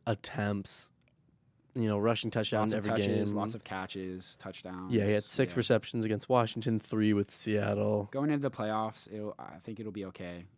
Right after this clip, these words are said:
Speaker 2: Uh, you know, he's got
Speaker 1: He'll be good. You'll be,
Speaker 2: He'll be
Speaker 1: you'll
Speaker 2: good.
Speaker 1: be
Speaker 2: He'll be
Speaker 1: happy to
Speaker 2: solid.
Speaker 1: have Tony Pollard, especially just
Speaker 2: Dak
Speaker 1: with, like, consistency.
Speaker 2: Dak is just c-, continuing to just torch the N F L.
Speaker 1: Yeah.
Speaker 2: Fantasy points and six-point passing. He's only had one game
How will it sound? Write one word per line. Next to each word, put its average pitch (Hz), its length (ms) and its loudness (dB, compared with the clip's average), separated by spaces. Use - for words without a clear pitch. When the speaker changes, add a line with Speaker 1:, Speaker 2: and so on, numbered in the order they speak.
Speaker 2:
Uh, 82 340 -8
you 85 120 -10
know, 85 100 -8
he's 82 140 -14
got 82 280 -8
Speaker 1:
He'll 208 140 6
be 143 100 6
good. 107 300 -6
You'll 151 100 4
be, 147 180 2
Speaker 2:
He'll 117 60 -4
be - 80 -4
Speaker 1:
you'll 131 200 10
Speaker 2:
good. 127 40 6
Speaker 1:
be 131 60 10
Speaker 2:
He'll 120 40 10
be - 20 -
Speaker 1:
happy 107 300 6
to 101 40 4
Speaker 2:
solid. 101 120 2
Speaker 1:
have 95 280 -2
Tony 165 240 -8
Pollard, - 640 -12
especially 110 460 0
just 120 200 0
Speaker 2:
Dak - 180 -18
Speaker 1:
with, 110 140 -4
like, 98 160 -10
consistency. - 800 -10
Speaker 2:
Dak 107 280 -4
is 120 100 -8
just - 260 -10
c-, - 180 -16
continuing 110 640 -4
to 98 80 -6
just 87 320 -14
torch - 720 -6
the 98 120 -4
N 98 100 0
F 95 160 -6
L. 95 360 -2
Speaker 1:
Yeah. 110 340 -2
Speaker 2:
Fantasy 131 400 -2
points 135 420 -2
and 95 120 -4
six-point 110 460 -6
passing. 104 560 -4
He's 117 180 -4
only 127 220 0
had 123 240 0
one 110 380 0
game 117 500 -2